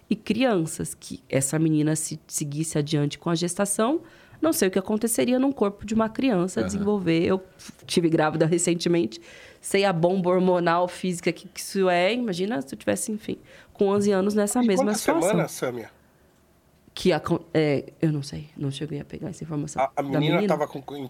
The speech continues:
Speaker 3: com quantas semanas?
Speaker 1: Vinte e
Speaker 3: Eu não
Speaker 1: tantas
Speaker 3: sei também.
Speaker 1: semanas já, eu não sei exatamente quantas, mas vinte e poucas semanas já, que foi possível fei-,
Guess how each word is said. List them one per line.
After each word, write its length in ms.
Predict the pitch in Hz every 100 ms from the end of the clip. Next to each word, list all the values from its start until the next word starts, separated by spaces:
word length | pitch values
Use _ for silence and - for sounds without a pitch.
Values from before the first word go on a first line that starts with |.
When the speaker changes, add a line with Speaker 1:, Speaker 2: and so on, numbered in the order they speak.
| -
Speaker 3:
com 160 | 139
quantas 300 | 131 156 175
semanas? 260 | - 156 180
Speaker 1:
Vinte 140 | 233
e 40 | 240
Speaker 3:
Eu 40 |
não 60 | 196
Speaker 1:
tantas 160 | 196 190
Speaker 3:
sei 140 | 190
também. 140 | 170 151
Speaker 1:
semanas 360 | 151 151 151
já, 160 | 170 143
eu 60 |
não 80 | 147
sei 100 | 151
exatamente 480 | 170 165 165 160 -
quantas, 320 | 151 139 -
mas 200 | 156 147
vinte 160 | 160 -
e 20 |
poucas 320 | - 160 165
semanas 520 | - 170 143 131 -
já, 100 | 180
que 180 | - -
foi 160 | - 139
possível 520 | - - 160 - 139
fei-, 220 | 135 127